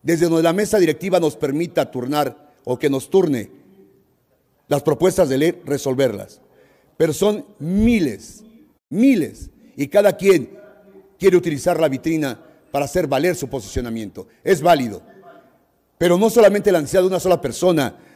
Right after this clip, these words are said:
hará que se haga efectivo tener la razón, porque tener la razón es el bienestar común, aunque yo esté en contra. Desde aquí, muchas gracias a todos ustedes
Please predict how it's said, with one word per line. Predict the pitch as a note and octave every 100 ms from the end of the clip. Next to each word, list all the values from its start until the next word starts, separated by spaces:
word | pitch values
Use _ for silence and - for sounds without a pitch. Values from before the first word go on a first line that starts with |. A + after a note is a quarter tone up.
| -
hará | D3+ F3
que | F3
se | D3 F3
haga | E3
efectivo | D3 B2 - F#3 D#3 - - - _ _ _ _ _ _ _ _ _ _ _ _ _ _ _
tener | - E3+ G3
la | E3+
razón, | C3+ B2+ - E3 A2 - - _ _ _
porque | - E3
tener | E3 G#3+
la | F#3+
razón | C#3+ - G#3+ F3 - - -
es | - D3+
el | F3
bienestar | D3 C#3 B2 E3+ D#3+ - -
común, | C3+ C3+ A#2 F2+ - _ _ _ _ -
aunque | C#3 B2+ B2+ G2+
yo | G#2
esté | C3 B2+
en | A2
contra. | G2 F2+ - - _ _ _ _ _ _ _ _
Desde | - A2 A#2
aquí, | C#3 G3+ - _ -
muchas | A#2 C#3+ C3+
gracias | B2+ B2+ G2+ G2+
a |
todos | F2 B2 -
ustedes | - C#3+ C#3 C3